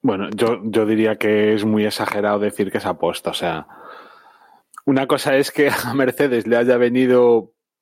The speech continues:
estupendísimo este resultado, porque recordemos que no es solo en, en la lucha en el campeonato de pilotos, sino que también en el, en el de constructores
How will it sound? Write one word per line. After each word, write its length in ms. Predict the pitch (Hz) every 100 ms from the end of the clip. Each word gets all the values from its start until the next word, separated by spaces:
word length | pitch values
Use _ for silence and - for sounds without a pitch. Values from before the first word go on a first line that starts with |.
| _ _ 110 - - - - - - -
estupendísimo 1200 | - 131 - - 127 117 120 127 147 131 117 123 - _ _ - - _ _
este 240 | 120 -
resultado, 800 | 113 113 120 107 135 127 127 160 _ _ _ _ _ -
porque 960 | 110 101 - 104 101 98 98 95 95 87 - _ _ -
recordemos 640 | 113 117 104 107 117 120
que 240 | - 107 104 113 -
no 220 | 123 135
es 100 | -
solo 260 | 120 110
en, 140 | 104 98
en 140 | 107
la 100 | 104
lucha 400 | 107 104 110 101 92
en 120 | 113
el 100 | 104
campeonato 420 | 107 101 104 98
de 120 | 98 92
pilotos, 600 | 95 160 180 78 - - _ _ _
sino 320 | - - 110 104
que 80 |
también 420 | 98 92 104 131 110
en 160 | 98
el, 540 | 98 92 90 90 87 -
en 160 | 101
el 100 | 95
de 160 | 95 95
constructores 920 | - 101 - 98 90 127 143 151 -